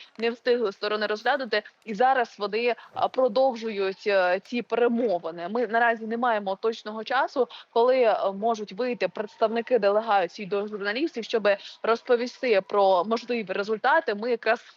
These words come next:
е, тут разом із іншими колегами чекаємо. Ми, е, сидимо, чекаємо сигналів, е, від, власне,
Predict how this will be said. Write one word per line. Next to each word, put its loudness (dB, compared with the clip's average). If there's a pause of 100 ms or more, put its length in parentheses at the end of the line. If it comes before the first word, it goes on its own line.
(140)
е, -4
тут -2
разом 2
із -8
іншими -6
колегами 0 (220)
чекаємо. 0
Ми, 0
е, -2
сидимо, 2
чекаємо 0
сигналів, -4
е, 0
від, -8
власне, -2